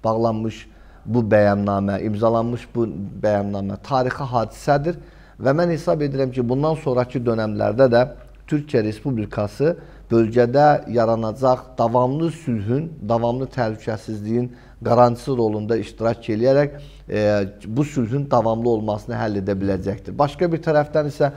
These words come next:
təbii ki, Azərbaycanın müttəfiqlərinin sayı artmaqda davam edir. Amma bu müttəfiqlik məsələsinə gələndə bizim Türkiyə ilə qarşıla-, a, qarşımızda olan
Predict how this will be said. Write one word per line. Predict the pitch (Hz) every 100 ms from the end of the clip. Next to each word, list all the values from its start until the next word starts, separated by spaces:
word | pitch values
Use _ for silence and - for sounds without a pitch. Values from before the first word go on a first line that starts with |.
| - - -
təbii | 139 147
ki, | 147
Azərbaycanın | 123 120 120 123 120 123 127 117 - -
müttəfiqlərinin | 117 - 131 120 120 120 117 123
sayı | 117 117 107
artmaqda | - 110 120 110 117 98
davam | 113 131 151
edir. | 123 110 196 - - -
Amma | - 139 143
bu | 156 160
müttəfiqlik | 147 151 151 - 185
məsələsinə | 160 127 - 123 127 135
gələndə | 123 117 113 113 135 151 151 - - -
bizim | 101 104 113 123 139 160 -
Türkiyə | 202 165 139 117
ilə | 113
qarşıla-, | 110 110 - 113 107 -
a, | 95 107 82
qarşımızda | - 113 110 117 113 123
olan | 120 117